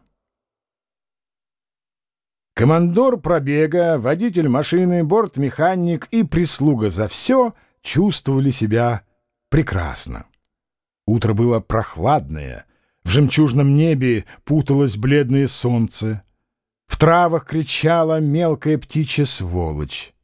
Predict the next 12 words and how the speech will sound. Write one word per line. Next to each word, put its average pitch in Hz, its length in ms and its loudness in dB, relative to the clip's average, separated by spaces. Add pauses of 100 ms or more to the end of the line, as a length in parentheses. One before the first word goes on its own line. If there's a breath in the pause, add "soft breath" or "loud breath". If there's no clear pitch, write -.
(800)
Дорожные 175 600 2
птички-пастушки 170 1600 -2
медленно 165 680 2
переходили 139 560 0
дорогу 139 480 0
перед 127 260 -2
самыми 190 720 0
колёсами 131 540 0
автомобиля. 80 760 -4 (880)
Степные 156 460 2
горизонты 143 640 0
источали 139 680 0